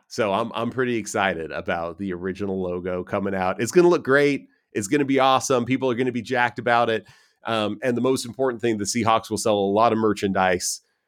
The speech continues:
um, which is really what makes this whole thing tick. So, you know, we're, we're happy for,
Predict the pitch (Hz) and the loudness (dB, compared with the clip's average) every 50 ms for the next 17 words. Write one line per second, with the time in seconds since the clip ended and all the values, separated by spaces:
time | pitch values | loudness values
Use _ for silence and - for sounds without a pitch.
0 | _ - - 98 101 98 95 92 95 95 95 104 107 104 101 95 90 90 95 104 | _ -6 -2 0 2 2 2 0 -2 -4 -2 0 0 0 -2 -4 -10 -6 0 4
1 | 123 123 113 110 107 98 104 104 98 101 101 98 - - 101 95 - 104 95 95 | 4 6 6 4 2 4 2 2 2 2 0 0 -2 -4 -6 -4 -4 -4 -4 -4
2 | - 98 95 95 92 - 85 76 76 - - - 95 87 95 98 92 90 85 82 | -4 -4 -6 -6 -6 -6 -8 -8 -8 -8 -6 -4 -4 -4 -4 -6 -6 -6 -6 -4
3 | 87 90 95 92 101 104 104 95 107 101 98 - 110 101 98 - 101 98 98 98 | -6 -6 -8 -8 -6 -6 -4 0 0 0 0 -2 -4 -6 -6 -4 -2 0 0 2
4 | 95 95 92 - | 0 0 -2 -4